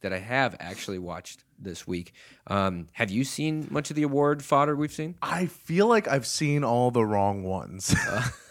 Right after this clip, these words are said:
Speaker 1: <laughs>
Speaker 2: Like, went and saw, uh, like, I, I don't know if I talked about this before. Saw Brooklyn, uh, which is, like,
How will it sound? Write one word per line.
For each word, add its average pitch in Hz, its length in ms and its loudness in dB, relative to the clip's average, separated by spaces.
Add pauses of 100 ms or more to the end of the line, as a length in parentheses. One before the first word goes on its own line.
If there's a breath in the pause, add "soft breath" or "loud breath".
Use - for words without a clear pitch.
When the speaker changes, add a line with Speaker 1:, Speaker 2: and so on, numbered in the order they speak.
Speaker 1:
<laughs> 359 100 -2 (760 loud breath)
Speaker 2:
Like, 165 320 2 (160)
went 185 260 -2
and 208 100 -8
saw, 156 760 2
uh, 120 640 2
like, 117 160 -6 (540 loud breath)
I, 156 80 -6 (120)
I 175 140 -4
don't 190 80 -2
know 185 60 2
if 147 80 0
I 143 80 -4
talked 117 240 -4
about 101 200 -6
this 98 260 -8
before. 98 440 -6
Saw 160 220 2
Brooklyn, 98 560 -6 (760 soft breath)
uh, 101 420 0
which 104 280 -6
is, 107 140 -10
like, 110 160 -10